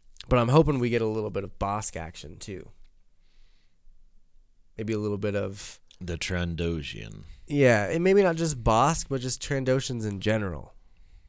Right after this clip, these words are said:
Speaker 2: Yeah, there
Speaker 1: I want,
Speaker 2: wasn't
Speaker 1: I
Speaker 2: that
Speaker 1: want some
Speaker 2: lot.
Speaker 1: Trandoshans in this.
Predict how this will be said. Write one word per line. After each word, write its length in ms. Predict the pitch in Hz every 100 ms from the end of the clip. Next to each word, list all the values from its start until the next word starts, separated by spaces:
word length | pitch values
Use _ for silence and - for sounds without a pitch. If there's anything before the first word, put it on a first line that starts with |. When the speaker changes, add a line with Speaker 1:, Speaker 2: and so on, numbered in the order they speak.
| - -
Speaker 2:
Yeah, 220 | 104 120 131
there 140 | 127
Speaker 1:
I 40 |
want, 120 | 135 160
Speaker 2:
wasn't 260 | 151 123
Speaker 1:
I 60 | 120
Speaker 2:
that 40 |
Speaker 1:
want 200 | 147 151
some 160 | - 147
Speaker 2:
lot. 100 | 101
Speaker 1:
Trandoshans 720 | 139 120 123 120 101 92 95
in 140 | 87
this. 380 | 82 - - -